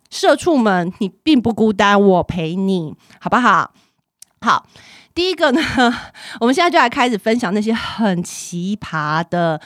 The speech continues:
公司规定或是公司文化。我先说一个，就是，嗯，我觉得很扯的。有一家公司啊，它其实也是蛮知名的哦，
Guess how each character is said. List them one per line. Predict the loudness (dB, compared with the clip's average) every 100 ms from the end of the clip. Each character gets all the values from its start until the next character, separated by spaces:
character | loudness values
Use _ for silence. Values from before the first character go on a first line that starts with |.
| -18 _ _
公 | 2 2 2
司 | -4 -6 -6
规 | -4 -4 -4
定 | -6 -8
或 | -8
是 | -10
公 | -6 -4 -4
司 | -8 -6 -4
文 | -4 -8 -10
化。 | -6 -6 -6 -12 -20 -20 -20 -20 _
我 | -8
先 | -2 -2
说 | -2 2 4
一 | 2
个， | 0 2 2
就 | 0 -6
是， | -6 -4 -2 -2 -6 -14 -8
嗯， | -6 -4 -6 -6
我 | -6
觉 | 0
得 | 2
很 | 2 -2
扯 | -2 -4 -6
的。 | -10 -16 -18 _ _ _
有 | -2
一 | 0
家 | 2 0
公 | 4 4 4
司 | -2 2
啊， | 4 4
它 | 0 -4
其 | -4 -4
实 | -2
也 | -2
是 | 0
蛮 | 0 2 0
知 | -2 -2
名 | -2 -2
的 | 0
哦， | 2 4